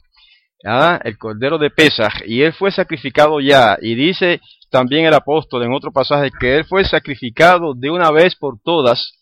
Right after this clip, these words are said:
y se ofreció de una vez por todas, o sea que no se tiene que ofrecer otra vez. Entonces, lógicamente nosotros no tenemos que ofrecer un cordero de Pascua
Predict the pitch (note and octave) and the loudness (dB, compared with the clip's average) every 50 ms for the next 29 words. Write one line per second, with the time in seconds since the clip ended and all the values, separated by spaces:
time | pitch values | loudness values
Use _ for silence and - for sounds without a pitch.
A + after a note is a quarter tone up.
0 | _ _ _ _ _ _ - - B2 - - C3 A#2 - B2+ A#2+ A2 - D#3 E3+ | _ _ _ _ _ _ -10 -10 -10 -8 -8 -10 -6 -4 -6 -6 -6 -4 -4 -4
1 | F#3+ D#3 C3 C#3 C3+ D3+ F3+ F3+ E3 E3 F3 F3+ - F3 D#3 B2+ - - F#3 F3+ | -4 -2 -2 -2 -2 0 0 0 2 2 2 0 0 -4 -8 -8 -4 -4 -2 0
2 | D#3+ C#3 C3 B2 D3 C#3 - E3 D3 - C3 C3 D3 D3+ E3+ D#3+ - D#3+ E3 F3 | 2 0 0 0 -4 -6 -4 -4 -4 -2 -4 -6 -6 -6 -6 -6 -4 -4 -4 -4
3 | D#3+ - D#3 A#2+ - B2 A#2+ - - C#3+ D#3 D3 - - - - _ _ - C#3 | -4 -6 -10 -10 -6 -8 -6 0 2 0 0 0 -2 -16 -20 -20 _ _ -6 -6
4 | D#3 E3+ - C#3+ C3 C3+ D3+ D3 B2+ A#2 A2+ - - _ _ _ _ _ _ _ | -6 -2 0 2 2 4 6 4 4 4 0 -4 -10 _ _ _ _ _ _ _
5 | _ _ - _ _ _ _ _ _ _ - - C3+ C3 B2 _ - E3 E3 D#3+ | _ _ -20 _ _ _ _ _ _ _ -10 -8 -8 -8 -8 _ -2 -2 -2 0
6 | D3 D#3 D3+ - - _ _ _ _ _ _ _ - A#2 A#2 B2+ D3 D#3 E3 D3+ | 0 -2 -4 -4 -8 _ _ _ _ _ _ _ -12 -8 -4 -2 -2 -2 -2 0
7 | - C#3 C3+ D3 D#3 D3+ D3+ C3+ B2 G#2+ - C3+ - C3+ A#2+ A#2+ B2+ C3+ - B2+ | 0 0 2 2 0 0 -2 -4 -4 -4 -10 -12 -12 -10 -10 -10 -10 -8 -6 -6
8 | B2+ C3+ C#3 C3 - - B2 G2 - A2 G2+ - C3+ B2+ C3+ B2 - _ - _ | -6 -6 -6 -8 -10 -14 -16 -14 -14 -14 -10 -2 0 0 0 -2 -4 _ -20 _
9 | _ _ - - B2+ C#3 C3 - B2+ A2+ A2 A#2+ B2 C3 C3 A#2+ A2 - _ - | _ _ -14 -10 -10 -10 -8 -6 -6 -4 -2 0 0 0 -2 -4 -4 -6 _ 0
10 | A#2+ A#2+ A#2 - - - - A#2+ A#2+ A#2 G#2+ - | 2 2 2 0 -6 -14 -8 -2 0 0 0 0